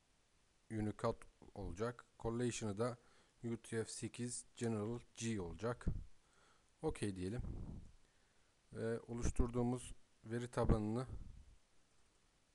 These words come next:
açalım. Açtıktan sonra hemen bir yeni tablo oluşturalım.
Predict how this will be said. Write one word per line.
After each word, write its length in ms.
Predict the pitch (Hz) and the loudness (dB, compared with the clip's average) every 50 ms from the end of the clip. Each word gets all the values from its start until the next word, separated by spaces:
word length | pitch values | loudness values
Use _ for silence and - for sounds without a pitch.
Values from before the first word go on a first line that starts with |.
| _ - | _ -4
açalım. 460 | - 123 127 - - 123 98 110 127 - - - - - - - - - - | -4 -2 -2 2 2 2 2 2 -2 -4 -6 -6 -6 -8 -8 -12 -20 -10 -4
Açtıktan 520 | 127 127 - - - - - 127 120 117 | -2 -2 -2 -2 -6 -6 -2 0 0 0
sonra 240 | - - 117 117 127 | 0 0 0 0 2
hemen 260 | 123 120 120 120 117 | 2 2 2 2 0
bir 120 | 135 139 - - | -2 -4 -6 -6
yeni 260 | 117 117 120 123 120 | -2 -2 -2 -2 0
tablo 300 | - 120 123 120 123 117 | 2 2 2 4 4 2
oluşturalım. 520 | 107 95 - - - - 95 95 120 139 | 2 2 2 0 0 0 -2 -2 -2 -4